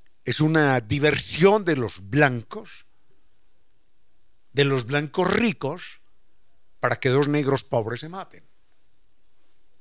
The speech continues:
Eso decía Cassius Clay. Bueno, eso en cuanto a lo que llaman deporte, ¿no? Y la otra actividad que afecta mucho la inteligencia, lamento mucho decirlo, es ver televisión. Y,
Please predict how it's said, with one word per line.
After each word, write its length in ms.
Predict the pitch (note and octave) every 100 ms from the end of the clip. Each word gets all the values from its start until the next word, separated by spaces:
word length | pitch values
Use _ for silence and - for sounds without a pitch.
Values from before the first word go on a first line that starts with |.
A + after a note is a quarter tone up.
| - -
Eso 180 | A2+
decía 300 | B2 A#2+ B2
Cassius 320 | - A#2 A2+ -
Clay. 280 | - - - - -
Bueno, 220 | - - - - - - - - - -
eso 180 | D#3 A#3
en 80 | F3+
cuanto 300 | F#3 D3 D3
a 20 |
lo 160 | C#3
que 120 | G#2 B2
llaman 360 | D3 F3+ F3 -
deporte, 600 | G2+ A2+ - C3 - -
¿no? 220 | E2+ D3 - -
Y 100 | E3+
la 240 | E3 C#3+
otra 280 | A#3 B3 C#3
actividad 480 | - F#3 A#2 G2+ G#2
que 100 | -
afecta 280 | C3 B2+ B2
mucho 320 | C3 C#3+ -
la 80 | G2+
inteligencia, 680 | G2 D#3+ - B2 F#2+ G#2 G#2 - - - - - - - - - - - - - - - - - -
lamento 380 | C#3 F3 D#3+ C#3
mucho 240 | A#2+ A#2
decirlo, 520 | F2+ - A2 D#3 C3 - - - - -
es 300 | C#3 C#3 - - -
ver 280 | B2+ C3 C3
televisión. 480 | - A2+ A2+ A#2 G#2+ - - - - - - - - - -
Y, 240 | G#3